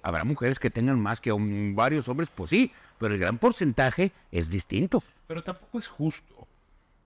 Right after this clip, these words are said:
Speaker 2: Tampoco, o sea,
Speaker 1: No.
Speaker 2: tampoco es justo que llegue este compadre a querer competir y a ganarle a todas las mujeres. Es como si yo de repente soy bueno en el fútbol, pues yo me percibo mujer y soy el mejor delantero de, del equipo femenil del Barcelona.
Speaker 1: Eh,
Speaker 2: No
Speaker 1: sí,
Speaker 2: chingues,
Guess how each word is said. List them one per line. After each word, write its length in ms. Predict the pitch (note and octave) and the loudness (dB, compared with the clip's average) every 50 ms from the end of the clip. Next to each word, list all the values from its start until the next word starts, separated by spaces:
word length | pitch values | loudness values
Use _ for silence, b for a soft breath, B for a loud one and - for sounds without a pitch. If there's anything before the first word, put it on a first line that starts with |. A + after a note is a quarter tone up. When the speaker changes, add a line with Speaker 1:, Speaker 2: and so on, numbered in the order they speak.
| _ - | _ 0
Speaker 2:
Tampoco, 320 | - G#2+ G2+ G2 - - | 0 0 2 0 -4 -4
o 40 | G2+ | -2
sea, 100 | G2 G2 | -2 -2
Speaker 1:
No. 80 | G2 F#2 | -2 0
Speaker 2:
tampoco 360 | F#2 C3+ D#3 F3+ - - F#3 | -2 0 -2 -2 0 0 -2
es 60 | E3+ - | -2 0
justo 300 | D#3+ D#3+ - - D#3 - | -4 -4 -2 -4 -8 -4
que 120 | - G#2 | -4 -4
llegue 520 | G#2 A#2 B2 B2+ C3 B2 G2+ C#2+ B1 - _ _ _ _ - _ _ _ - | -2 0 0 0 0 0 -2 -2 -6 -12 _ _ _ _ -20 _ _ _ -8
este 280 | - G2 - - A#2+ - | -8 -8 -4 -2 -4 -2
compadre 640 | - G#2 G2+ G#2 - B2 A#2+ A2+ A2 A2 A#2 A2+ - | 0 -2 -2 0 2 2 2 2 2 0 -4 -4 -4
a 100 | - F#2+ F2+ | -6 -6 -4
querer 260 | - F2 F#2+ G#2+ G#2 | -2 -2 0 0 0
competir 400 | - B2+ A2+ F#2+ F#2 - G#2+ G#2+ | 0 -2 -2 -2 -4 -2 -2 -2
y 80 | A2+ G2 | 0 0
a 40 | |
ganarle 300 | E2 F2 F#2+ G#2 A2 G#2+ | 0 -2 -2 -2 -2 -4
a 40 | G#2+ | -4
todas 180 | - - G#2+ G#2 | -4 -4 -6 -6
las 100 | G#2+ G#2 | -6 -6
mujeres. 360 | A#2 A2+ - A#2+ C3 D#3+ F#3 _ _ - | -8 -10 -8 -8 -8 -8 -8 _ _ -12
Es 160 | - C#2+ C#2+ | -10 -8 -4
como 220 | - A#2 A2 A2+ | -2 0 0 0
si 140 | G#2 - G2+ | 0 -2 -2
yo 100 | G#2+ A#2 | 0 0
de 80 | A#2+ A#2 | 0 0
repente 320 | A#2 A2 - A#2+ A#2+ A2 | 0 -2 -2 -4 -6 -4
soy 140 | - - A#2 | -4 -2 0
bueno 220 | A#2 B2 B2 B2 | 2 2 2 2
en 80 | A#2+ A#2 | 0 0
el 60 | G#2+ | -2
fútbol, 400 | - - C3 A#2+ A2+ B2 B2+ B2 - | 0 -2 -2 0 2 0 0 0 -2
pues 140 | - F2+ D#2 | -6 -4 -2
yo 100 | G2 G#2 | 0 0
me 100 | A2+ G#2+ | 0 -2
percibo 360 | - G#2+ G2 F2+ A2+ A#2+ B2 | -2 -4 -6 -4 -2 -2 0
mujer 420 | B2 A#2+ A2+ A#2+ B2+ A#2+ A#2+ C3+ b b b b b b _ - | 0 0 0 0 0 0 0 -2 b b b b b b _ -10
y 80 | D2+ D2 | -10 -4
soy 160 | - A2+ A2+ | -2 0 0
el 40 | A2 | 0
mejor 280 | G2 D#2+ - G#2+ G#2+ | 0 0 0 -2 0
delantero 440 | G#2+ A2 G2+ F#2 F2 - A2 G#2+ A2 | 0 0 -2 -2 -2 -4 -2 -2 0
de, 220 | A2 G#2 G2+ G2 G2 F#2+ F#2 F2+ F2+ F2 - | 0 0 -2 -4 -8 -12 -12 -12 -12 -10 -10
del 140 | F#2+ F#2+ F#2 | -8 -8 -8
equipo 260 | F2 A#2 G#2+ A2 A#2+ | -8 -10 -8 -8 -8
femenil 340 | G#2+ A2 G2 G2+ G#2+ A2 A2 | -8 -6 -8 -8 -10 -12 -14
del 140 | - - | -18 -20
Barcelona. 380 | - A#2 - - - C3+ E3+ G#3 | -20 -20 -20 -20 -16 -6 -6 -6
Speaker 1:
Eh, 80 | - - | -6 -6
Speaker 2:
No 60 | - - | -4 2
Speaker 1:
sí, 160 | B3+ B3+ G#3 | 2 2 2
Speaker 2:
chingues, 160 | - - - | 2 -6 -4